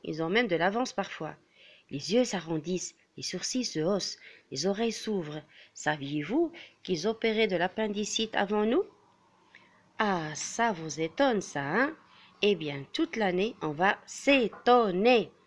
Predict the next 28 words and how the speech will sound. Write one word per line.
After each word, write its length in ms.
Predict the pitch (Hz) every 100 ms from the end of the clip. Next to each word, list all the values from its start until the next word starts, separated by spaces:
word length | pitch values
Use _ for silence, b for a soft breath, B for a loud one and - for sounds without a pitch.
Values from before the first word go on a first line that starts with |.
| _
ensemble. 600 | - 214 214 151 135 131 - b b
Il 140 | - 143
a 60 | 147
scandé 460 | - 226 220 214
les 120 | 196
syllabes 480 | 190 - 190 180 170
du 140 | 156 160
verbe 240 | 180 156 -
étonner 520 | 180 160 160 190 220 B B B
en 200 | 143 139
élevant 320 | 208 208 220
légèrement 460 | 220 208 220 202 208
la 120 | 190
voix. 260 | 143 147 143 - _ _ B B B B B _ _ -
Pourquoi 480 | 349 - - 196
la 180 | 165 208
guerre 440 | 196 220 196 156 147
de 140 | 147 147
mille 260 | 170 240
quatre 240 | - 226 -
cent 240 | - 170
dix-huit 540 | 151 208 208 269 294
commence-t-elle 600 | - 240 233 226 - 254
en 100 | 233
mille 200 | 214 226
neuf 140 | 220 214
cent 200 | - 202
quatorze ? 640 | - 196 - 196 202 -